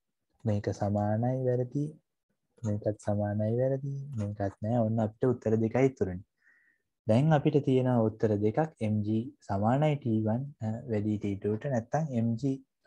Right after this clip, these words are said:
දැන් අවුල තියෙන්නේ මේක ඇත්තටම හදන්න උවමනාවක් නෑ. අපරාධේ අපි සමීකරණ ලිව්වේ. දැන් ඊළඟට මේකෙන් කෝකද ගන්න? ඔතනනේ දැන් අපිට ප්‍රශ්නේ තියෙන්නේ. මේක දැක්කහම පේන දැන් මෙය අපි කප්පිය ත්වරණය වෙන නිසා අපි දන්නවා,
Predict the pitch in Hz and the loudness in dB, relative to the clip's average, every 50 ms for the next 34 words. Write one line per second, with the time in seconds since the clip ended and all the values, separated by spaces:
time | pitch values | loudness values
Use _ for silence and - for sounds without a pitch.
0 | - - 120 113 120 123 120 113 - 101 117 151 190 190 165 - - - 120 123 | -2 2 2 4 4 4 2 2 2 6 6 6 6 6 4 2 0 -2 0 0
1 | 135 160 - _ _ _ _ - - 170 170 160 143 - - 127 139 131 110 120 | 0 -4 -8 _ _ _ _ 2 6 6 8 8 8 6 6 4 4 6 4 4
2 | 110 120 120 127 131 131 127 131 127 123 123 120 117 113 110 107 - - 110 104 | 4 4 4 4 2 0 -2 -2 -2 0 0 0 2 0 0 -2 -4 -6 -6 -6
3 | - - 107 107 - 107 104 101 104 110 - 107 101 - - 101 - 95 95 101 | -6 -8 -6 -2 0 2 2 2 2 0 -2 -2 -4 -6 -6 -6 -6 -4 -4 -4
4 | 98 104 104 110 120 135 147 127 98 92 - _ _ _ _ _ _ _ - - | -4 -2 0 0 2 2 2 2 2 -2 -6 _ _ _ _ _ _ _ -20 -20
5 | - _ _ _ _ - 123 117 123 131 135 131 123 123 123 127 135 131 120 131 | -20 _ _ _ _ 2 4 4 4 6 4 4 4 4 4 2 2 2 2 4
6 | 135 127 131 135 135 160 160 160 147 127 120 127 127 151 165 156 131 113 104 107 | 4 4 4 4 4 2 2 4 4 4 4 4 2 4 4 4 2 2 0 -4
7 | - _ _ _ _ _ _ - 113 107 107 - 113 113 117 120 131 139 139 131 | -8 _ _ _ _ _ _ -2 -2 -2 0 2 2 2 4 4 2 2 2 2
8 | 131 135 139 135 143 139 - - 156 - 156 151 147 - _ _ - - - - | 2 2 2 2 2 0 0 -2 -4 -2 -2 -2 -4 -6 _ _ -20 -20 -20 -20
9 | - - _ _ - 120 117 117 120 120 110 107 107 107 - 143 147 160 170 170 | -20 -20 _ _ -2 0 0 2 2 2 2 2 0 0 -2 0 2 2 2 2
10 | 160 160 151 143 139 120 120 123 135 135 127 123 131 131 123 117 117 117 123 120 | 4 4 6 6 6 4 0 -2 -2 -2 0 0 2 4 4 4 4 4 2 -2
11 | 110 - - 127 - _ - - 120 - - 180 170 170 170 180 170 170 170 170 | -4 -4 -6 -8 -8 _ 2 2 2 4 8 8 8 8 10 8 8 8 8 8
12 | 165 165 170 170 165 160 160 160 170 160 151 151 156 147 143 139 139 139 143 170 | 6 6 6 6 4 2 2 4 4 4 4 4 4 4 4 4 2 0 -2 -4